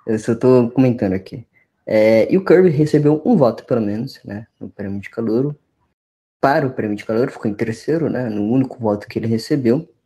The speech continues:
Na classificação total, ele ficou em sexto, mas mesmo assim já é pouco louvável que o Kirby recebendo um voto. É,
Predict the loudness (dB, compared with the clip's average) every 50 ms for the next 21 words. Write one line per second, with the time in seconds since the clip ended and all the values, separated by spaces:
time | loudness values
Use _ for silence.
0 | _ _ _ _ _ _ _ _ _ _ _ _ _ -2 2 4 4 6 6 4
1 | 4 4 2 0 0 -2 -4 -2 0 0 0 2 0 0 2 2 0 0 2 0
2 | 0 0 0 -2 -4 -4 -2 -2 -2 -2 0 0 0 0 0 -6 -10 -10 -10 -10
3 | _ _ _ _ -4 -4 -4 -2 -2 0 0 0 0 -2 -2 -2 0 0 0 0
4 | -2 -4 -8 -8 -4 -4 -2 -2 -2 -4 -6 -6 -10 -12 -8 -8 -8 -6 -6 -8
5 | -8 -8 -8 -8 -8 -8 -8 -8 -8 -8 -8 -10 -12 -20 _ _ _ _ _ _
6 | _ _ _ _ _ _ _ _ _ _ _ _ _ _ -2 0 2 2 2 2
7 | 2 2 2 2 0 -2 -4 -6